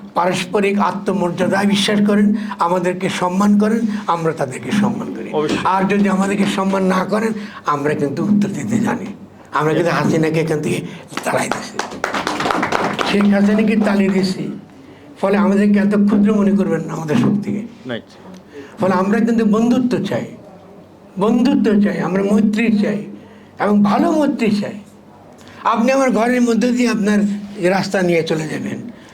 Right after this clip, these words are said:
Speaker 1: আর আমার কিছু দিবেন না পয়সা করে, কোনো উন্নয়নের খবর নেই, খালি শোষণই করবেন, এটা তো হবে না।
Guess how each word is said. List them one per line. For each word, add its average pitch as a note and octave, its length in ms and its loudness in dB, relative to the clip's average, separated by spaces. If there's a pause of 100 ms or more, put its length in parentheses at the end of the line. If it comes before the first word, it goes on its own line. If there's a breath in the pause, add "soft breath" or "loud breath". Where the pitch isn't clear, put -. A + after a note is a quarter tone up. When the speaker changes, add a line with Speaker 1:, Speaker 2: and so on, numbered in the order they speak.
(120)
Speaker 1:
আর F#3+ 80 0 (100)
আমার G3+ 160 4 (100)
কিছু F#3+ 160 2 (100)
দিবেন F3+ 260 2
না - 140 -2
পয়সা D#3 280 -6
করে, - 160 -12 (640 loud breath)
কোনো A#3 160 4 (120)
উন্নয়নের F#3+ 440 2
খবর E3+ 180 -4 (100)
নেই, D3+ 140 -6
খালি E3+ 140 0 (100)
শোষণই G3+ 400 2
করবেন, - 300 -4
এটা E3+ 180 -8
তো - 100 -2
হবে A#3+ 220 -2
না। - 60 -12